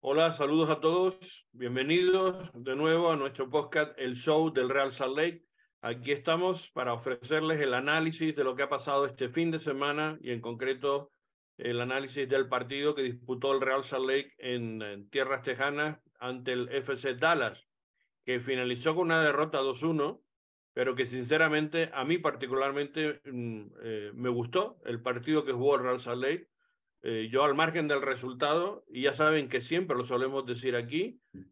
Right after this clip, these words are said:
que nosotros no nos guiamos a la hora de analizar los partidos por el resultado, por cómo haya quedado el partido, sino cómo realmente lo hemos, eh, vivido, lo hemos sentido, cómo hemos, eh, podido ver,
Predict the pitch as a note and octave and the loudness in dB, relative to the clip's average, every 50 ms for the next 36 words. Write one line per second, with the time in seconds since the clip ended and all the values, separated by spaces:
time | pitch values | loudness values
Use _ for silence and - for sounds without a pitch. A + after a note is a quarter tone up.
0 | _ - B2 A#2+ A#2+ A#2+ A#2+ A#2+ D3 D3 C#3+ D#3 D3 C#3 C#3 D3 D3 D3 C#3+ C#3 | _ -6 -6 -4 -2 -2 -2 -2 -2 0 0 2 0 0 0 0 0 2 2 2
1 | C3+ B2 A#2+ - B2 B2 A#2+ B2+ C3+ D3 D#3 E3 D#3 C3+ B2+ B2 B2 B2+ B2+ B2 | 0 0 -4 -10 -12 -10 -4 0 2 4 4 4 2 0 -2 -2 -2 -2 0 0
2 | B2+ C3+ C#3+ D3 C#3+ B2+ B2 A#2+ A#2 A2+ A2 - _ _ _ _ _ _ - B2 | 2 2 2 0 0 0 0 -2 -2 -4 -6 -10 _ _ _ _ _ _ -6 -2
3 | B2 B2+ B2 B2+ B2+ B2 B2+ E3 D#3+ D#3 D#3 D3 B2 A#2+ C3+ B2+ A#2+ A#2+ D3+ D#3+ | 0 0 0 0 -2 0 2 4 4 4 4 2 2 2 0 0 0 -2 0 0
4 | D#3+ D3+ C3+ A#2 - C3+ C3 B2+ B2 B2 A#2+ B2 A#2+ A#2+ B2 B2 B2 A#2+ C#3+ C#3+ | 2 0 0 0 -2 0 0 0 0 -2 -2 -4 -6 -6 -6 -4 -2 0 2 2
5 | D#3 E3+ E3 D#3+ C3+ C3 A#2+ A#2+ B2 D3+ D3+ D#3 D3+ C#3+ C#3 C3 B2 B2+ B2+ C3+ | 4 4 2 2 0 -2 -2 -2 -2 -2 -2 0 0 0 0 0 0 0 2 2
6 | C#3 C3+ C3 B2 B2 A#2+ A#2+ A2+ A2+ A2+ A#2 C#3 C#3+ D3 D#3 C#3+ B2 C3 B2+ B2+ | 4 4 2 2 2 0 -2 -4 -6 -6 -6 -4 -2 -2 -2 -2 -2 -4 -2 -2
7 | B2 A#2 A#2 A#2+ _ _ _ _ _ _ _ - C#3 C#3 D3 D3+ D3 D3+ D3+ C#3+ | -2 -4 -4 -8 _ _ _ _ _ _ _ -2 0 2 4 4 6 6 4 4
8 | C#3 D3 D3 D3 D3 D#3+ D3+ C#3 C3+ C#3 C#3+ D3 C#3 C3 - - A#2+ A#2 A#2 A#2 | 4 2 0 0 0 0 2 2 2 2 0 -2 -4 -4 -4 -6 -6 -6 -4 -4
9 | B2 B2+ C#3+ E3+ F3 E3+ F3+ F#3+ E3+ C#3 C#3+ C#3+ D3+ C#3+ B2 - C3+ B2+ B2+ B2+ | -4 -4 -2 -2 0 2 2 4 4 4 4 2 0 -2 -4 -4 -8 -6 -4 -2
10 | D#3 D#3 D#3+ E3 E3 D3+ D3 C#3 C#3 C#3+ C#3+ D3 C#3+ C#3+ C#3 C#3 C3+ A#2+ _ _ | 0 2 4 4 2 2 0 -2 0 0 0 0 -2 -2 -4 -4 -6 -8 _ _
11 | _ _ _ _ _ _ _ _ - B2 B2+ B2+ B2 C#3 C3+ D3 D#3 D#3+ D3 C#3+ | _ _ _ _ _ _ _ _ -4 -4 -2 2 4 4 6 6 8 8 8 8
12 | D3+ D3+ D#3 D#3+ D3+ - | 8 6 4 2 -2 -6